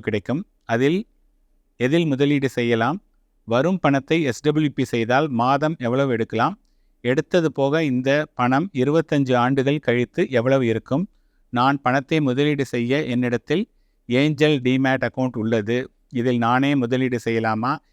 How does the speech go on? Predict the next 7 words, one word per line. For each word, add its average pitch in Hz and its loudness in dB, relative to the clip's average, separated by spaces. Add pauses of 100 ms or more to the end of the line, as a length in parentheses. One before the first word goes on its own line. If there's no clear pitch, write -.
(240)
இல்லை 135 2
உங்கள் 131 0
மூலம் 127 0
முதலீடு 127 0
செய்து 113 -2
கொள்ளலாமா 107 0 (180)
ஐயா? 104 0